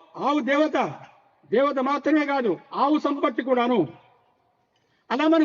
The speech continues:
కుటుంబంలో ఆవు పాలు తాగాలి, ఆవు నెయ్యి తినాలి, ఆవు పెరిగేసుకోవాలి. ఇలాంటి దృష్టి మన కుటుంబాలు పెరగాలి. ఇది మొదటిది, కుటుంబ విలువలు. అలాగే సమరసత, అలాగే పర్యావరణం. నీళ్లు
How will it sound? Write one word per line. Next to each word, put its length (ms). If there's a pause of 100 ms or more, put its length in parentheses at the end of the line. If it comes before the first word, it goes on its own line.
(120)
కుటుంబంలో 480 (560)
ఆవు 200
పాలు 280
తాగాలి, 380 (840)
ఆవు 200
నెయ్యి 220
తినాలి, 420 (840)
ఆవు 180 (100)
పెరిగేసుకోవాలి. 720 (680)
ఇలాంటి 300 (120)
దృష్టి 280
మన 200
కుటుంబాలు 380
పెరగాలి. 320
ఇది 120
మొదటిది, 360
కుటుంబ 300
విలువలు. 360 (1160)
అలాగే 320
సమరసత, 440 (1400)
అలాగే 220 (120)
పర్యావరణం. 540 (2750)
నీళ్లు 380